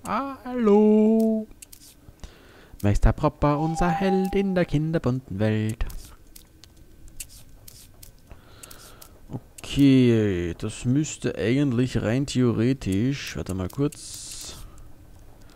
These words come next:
Äh, so nicht. So auch nicht.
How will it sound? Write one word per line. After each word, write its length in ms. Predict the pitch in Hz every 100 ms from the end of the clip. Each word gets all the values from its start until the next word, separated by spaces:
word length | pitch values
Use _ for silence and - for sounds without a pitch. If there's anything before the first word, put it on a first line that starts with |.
| - - - - - - - - - - -
Äh, 680 | 92 107 117 127 131 135 131
so 260 | 131 117 113
nicht. 560 | 123 165 - - - - - - - - - - -
So 380 | - - - -
auch 220 | 85 139
nicht. 500 | 151 147 - -